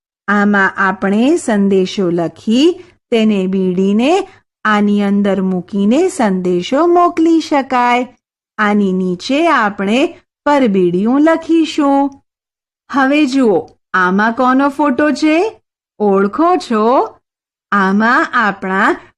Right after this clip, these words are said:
રાષ્ટ્રપિતા ગાંધીજી અને તેમના પત્ની કસ્તુરબાનો ફોટો છે. આ ટપાલ ઉપર લગાવવાની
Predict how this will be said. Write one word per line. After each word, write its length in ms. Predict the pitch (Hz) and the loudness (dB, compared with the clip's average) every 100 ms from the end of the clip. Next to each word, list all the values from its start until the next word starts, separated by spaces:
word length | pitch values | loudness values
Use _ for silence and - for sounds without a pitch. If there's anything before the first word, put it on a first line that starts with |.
| - | -8
રાષ્ટ્રપિતા 1040 | 214 226 247 262 320 330 330 233 233 220 | -2 0 0 -2 0 0 0 -4 0 0
ગાંધીજી 920 | 196 180 170 170 180 185 240 349 302 - - - | 0 0 -2 -2 -2 0 2 2 2 -4 -20 -4
અને 320 | 214 214 214 | 0 2 0
તેમના 460 | 208 196 190 190 165 | -2 -2 0 -2 -4
પત્ની 680 | - 175 165 190 214 311 359 | -2 -4 -4 -4 0 2 0
કસ્તુરબાનો 1080 | 240 190 - 254 254 240 180 160 185 262 | 0 -4 -4 -2 0 2 0 -2 -2 -2
ફોટો 520 | 302 339 339 339 320 | 0 0 0 0 0
છે. 480 | 311 302 254 247 262 - _ _ _ _ - | 0 0 2 0 -2 -10 _ _ _ _ -6
આ 260 | 220 262 359 | -2 0 0
ટપાલ 580 | - 240 226 220 208 196 | -2 -4 -2 -2 0 0
ઉપર 340 | 196 247 320 | -2 -2 0
લગાવવાની 920 | 269 185 185 170 175 175 175 202 294 | 0 0 -2 -4 -4 -4 0 2 0